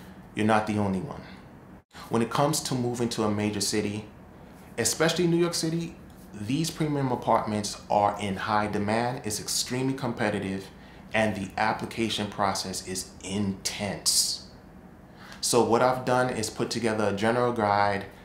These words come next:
of the application process, as well as some tips that can help you get approved for your apartment. So if this is something that you're interested in, then this is the episode for you.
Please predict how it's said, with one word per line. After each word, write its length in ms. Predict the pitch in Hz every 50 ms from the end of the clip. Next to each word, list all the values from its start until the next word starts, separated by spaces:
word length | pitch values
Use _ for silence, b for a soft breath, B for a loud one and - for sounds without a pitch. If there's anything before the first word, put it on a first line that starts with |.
| B B B B B B - - -
of 180 | 123 131 131 -
the 140 | 127 120
application 580 | 110 110 107 104 101 - 110 98 98 - 98 95
process, 540 | 95 - 95 92 92 92 - 92 - - -
as 100 | 107 -
well 220 | 95 104 113 123
as 80 | 127 -
some 220 | - 117 110 107
tips 540 | 107 - - 107 101 - - - - - - - - - - - - - -
that 180 | 107 101 98 -
can 100 | 107 98
help 240 | 98 113 101 -
you 60 | 107 98
get 160 | 98 101 101
approved 420 | - - - - 101 95 95 92
for 160 | - - 98
your 180 | 92 92 95 87
apartment. 500 | 82 - - 87 76 76 - 78 82 - B B B B B B B
So 360 | - - 139 123 117 113 113 -
if 160 | 127 127 -
this 160 | 165 156 -
is 100 | 156 151
something 380 | - 165 151 143 143 143 135 127
that 200 | 123 117 117 -
you're 100 | 107 107
interested 440 | 123 120 - 123 110 - 127 123 123
in, 160 | 120 120 120
then 220 | 107 104 101 98
this 320 | 95 113 117 117 - - 113
is 160 | 107 98 95
the 160 | 101 - -
episode 420 | 98 95 - 92 - 95 87 87
for 140 | - - 90
you. 160 | 82 78 -